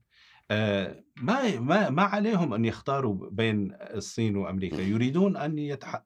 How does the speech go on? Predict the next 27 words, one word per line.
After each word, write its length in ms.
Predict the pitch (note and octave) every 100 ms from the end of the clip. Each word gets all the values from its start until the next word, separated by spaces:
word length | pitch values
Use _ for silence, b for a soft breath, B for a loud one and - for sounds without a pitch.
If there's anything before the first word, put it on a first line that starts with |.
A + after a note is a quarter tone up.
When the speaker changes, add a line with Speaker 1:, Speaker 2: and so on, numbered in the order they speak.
| A#2+
Speaker 1:
أن، 280 | B2 B2+ B2
أن 120 | B2+
يكون 360 | C3 B2 D#3+ C#3+
لهم 280 | D3+ C#3+
علاقة 380 | G#2+ A2+ D#3 -
مع 180 | E3 E3
البلدين. 680 | E3+ D#3 D#3 D#3+ D#3+ G2 - b b b b b b _
ف-، 140 | - - A#2+ A2 G#2
وم-، 380 | A#2 - C#3 D3+
وما 160 | D3 F3
بش-، 200 | G3 -
مش 220 | E3 E3
بس 240 | G3+ G3+ C#3+
المملكة، 440 | C#3 G3 A#2 E2
يعني 140 | C#2+
في 120 | - A2
دول 260 | B2+ C3
أخرى، 260 | G2 - B2+
حتى 340 | - G#2 F#2+
في 160 | G2 A2+
إسرائيل، 680 | G2+ D#2+ A#1 F#2 B2+ C3
في 180 | A#2 G2+
Speaker 2:
واضح. 120 | F2+
Speaker 1:
مصر، 360 | A2+ - C3 B2
في 380 | A2+ F#2+ E2 D2
تركيا، 680 | - A#2+ B2 C3+ A#2+ A#2 A2
في 340 | - F2 D#2